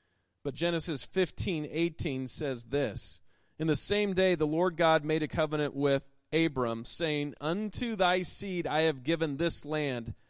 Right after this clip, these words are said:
and from the river of Egypt unto the great river, the river Euphrates.'" So God lays out that, that new covenant for Abraham, and it had to do with land.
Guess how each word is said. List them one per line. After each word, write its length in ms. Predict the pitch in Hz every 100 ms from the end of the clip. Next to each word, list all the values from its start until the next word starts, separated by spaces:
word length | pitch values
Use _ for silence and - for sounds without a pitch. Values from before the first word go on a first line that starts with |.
| _ -
and 180 | 131 123
from 360 | 160 180 202
the 100 | 180
river 400 | 170 180 170 175
of 140 | 147 110
Egypt 540 | 175 190 190 202 -
unto 360 | 160 190 180 208
the 140 | 170
great 320 | 139 160 180
river, 500 | 156 175 147 131 127 - _ _ -
the 80 |
river 320 | 131 147 139 151
Euphrates.'" 880 | 139 127 143 123 113 92 73 - - _ _ _ _ _ _ _ _ _ -
So 160 | - 143
God 280 | 127 143 135
lays 320 | 151 156 147
out 240 | 151 147
that, 180 | 147 123 -
that 280 | 135 120
new 260 | 139 143 143
covenant 640 | - 143 139 113 104 - - _ _ _
for 160 | - 113
Abraham, 640 | 139 131 110 113 98 110
and 100 | 123
it 120 | 131 107
had 300 | 147 151 147
to 80 |
do 340 | 135 135 143 139
with 240 | 131 117 -
land. 640 | 113 123 123 113 82 69